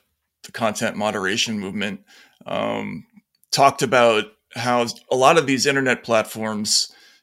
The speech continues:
um, have run into the problem of how they're legally allowed to operate in countries that have um, let's just say, less liberal attitudes towards speech. Uh,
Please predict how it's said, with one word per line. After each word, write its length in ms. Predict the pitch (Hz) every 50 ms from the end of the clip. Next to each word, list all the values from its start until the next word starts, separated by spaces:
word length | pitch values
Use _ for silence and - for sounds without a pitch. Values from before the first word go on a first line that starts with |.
| _ _ -
um, 540 | - 98 107 107 107 104 107 104 98 92 - -
have 300 | 110 123 123 120 104 110
run 200 | 110 123 123 123
into 320 | 123 120 120 - - 117
the 120 | 98 107 110
problem 600 | - - - 117 113 117 113 113 117 113 110 104 95 -
of 340 | - 87 92 95 104 98 -
how 340 | - - 113 107 107 110 117
they're 540 | 113 95 113 110 107 98 98 98 95 90 - -
legally 380 | - 117 123 120 - 113 107 107
allowed 400 | 104 98 92 101 101 98 101 98
to 120 | - 117
operate 640 | - 73 92 90 - - 120 107 90 90 90 85 - -
in 120 | - 95
countries 540 | - - 120 113 - - - 92 76 - - -
that 120 | 107 78
have 480 | - - 98 82 87 87 113 - - - _ _ - - - - _ _ _ _ -
um, 420 | - 76 76 78 80 73 - - _ _
let's 160 | - 113 -
just 200 | - 120 - -
say, 220 | - 107 101 107 - - - _ _ _ _ _ 90 98 - -
less 300 | 117 123 110 113 - -
liberal 320 | 120 120 104 120 113 98
attitudes 540 | 107 113 101 107 104 - 113 107 113 - -
towards 260 | - 117 110 104 -
speech. 520 | - - - 123 95 67 - - - - - - - - _ _ _ -
Uh, 460 | - 98 110 107 104 104 104 110 87